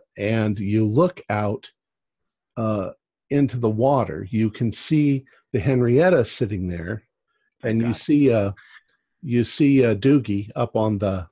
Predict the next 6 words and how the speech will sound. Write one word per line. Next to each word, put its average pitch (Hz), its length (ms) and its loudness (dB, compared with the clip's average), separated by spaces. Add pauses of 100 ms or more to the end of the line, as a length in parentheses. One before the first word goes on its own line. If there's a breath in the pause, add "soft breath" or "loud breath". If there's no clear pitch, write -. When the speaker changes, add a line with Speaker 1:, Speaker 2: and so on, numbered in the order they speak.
Speaker 1:
the 120 80 0
wheelhouse, 120 800 0 (500)
and 113 420 -4
he 156 260 0
sees 151 480 0
you. 85 220 -10